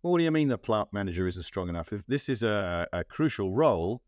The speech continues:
you can be doing one of two things. You can either replace the plant manager or you can upgrade the plant manager. Either of those two things, perfectly reasonable to do, but d-,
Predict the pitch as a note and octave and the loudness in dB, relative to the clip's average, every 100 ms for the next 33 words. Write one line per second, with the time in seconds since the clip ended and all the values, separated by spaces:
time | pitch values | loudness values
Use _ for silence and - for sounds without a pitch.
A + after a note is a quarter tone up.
0 | _ - A#2 A2+ A2+ A#2+ A2+ A2 - A#2 | _ -6 -4 -2 2 2 2 0 0 -2
1 | G2 G#2 E2 D2+ E2+ F#2 F2+ F2 E2 - | -2 -2 -2 -4 -6 -6 -4 -6 -6 2
2 | F3+ D3+ A#2 - G2+ G2 F#2+ G2 F#2 A#2+ | 2 2 -4 -4 -4 -4 -6 -6 -2 -2
3 | C#3+ _ _ _ _ _ _ G2+ G2+ G2 | -2 _ _ _ _ _ _ 0 0 -2
4 | G#2 - G#2 G2+ G2+ G2 _ _ _ _ | -4 0 0 0 -4 -6 _ _ _ _
5 | - A2 A#2 G#2 E2 - _ _ - - | -4 -2 2 2 0 -6 _ _ -10 -2
6 | F#2+ F2+ F2+ E2+ D2+ - - _ _ _ | -2 0 -2 -2 -4 -10 -16 _ _ _
7 | _ _ F3 F3+ C#3 A2+ G2+ - A#2 G#2+ | _ _ 2 4 4 2 -2 -2 -4 -4
8 | F#2+ _ C3 A#2+ G2+ F#2 - - _ _ | -8 _ -2 0 -2 -6 -14 -20 _ _
9 | _ - F3+ - - B2 A2+ - A2+ B2+ | _ 0 2 2 0 -2 -2 -6 -2 -2
10 | G#2 G#2+ G2+ - F#2+ D3 G#2+ G#2+ B2+ _ | 0 -2 -4 -2 0 2 2 -2 -6 _
11 | _ _ _ G#2+ F2+ F2+ B2 | _ _ _ -6 -6 -4 -2